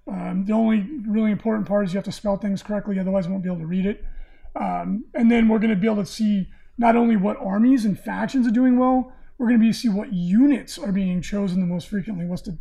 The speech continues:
what detachments are being taken the most frequently. It's gonna be really, really good data. Um, so it's, it's super interesting. It's a, it's a great time for a competitive, uh, forty K as well.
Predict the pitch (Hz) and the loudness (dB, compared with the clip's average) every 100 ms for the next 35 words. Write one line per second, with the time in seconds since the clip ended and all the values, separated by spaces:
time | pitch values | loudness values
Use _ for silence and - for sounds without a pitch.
0 | - 214 214 185 - 214 247 254 180 185 | -6 -4 -4 -4 -6 -4 -2 -2 -2 -2
1 | 180 160 196 214 185 185 - 202 320 311 | -2 -4 -6 -4 -4 -6 -8 -10 -8 -8
2 | - - - - - 247 208 254 254 240 | -6 -8 -10 -8 2 4 6 4 4 2
3 | 226 190 196 190 196 165 165 - - - | 0 0 -2 -2 -4 -6 -12 -16 -20 -20
4 | - 240 180 170 196 311 - 208 359 240 | -12 -4 -2 -2 -6 -4 -4 -4 -4 -8
5 | 254 - 262 240 214 202 185 170 208 190 | -8 0 2 4 2 0 -2 -4 -4 -4
6 | - 320 320 359 - 175 196 214 220 - | -4 -8 -8 -8 -6 -2 0 0 0 -4
7 | 165 196 190 185 175 - - - - - | -6 -4 -2 -2 -2 -8 -20 -20 -20 -6
8 | 208 196 - 147 214 202 156 359 311 175 | -2 -2 -4 -4 -2 -2 -4 -10 -12 -10
9 | 170 190 175 196 175 170 208 180 - | -10 -8 -6 -6 -6 0 0 0 -4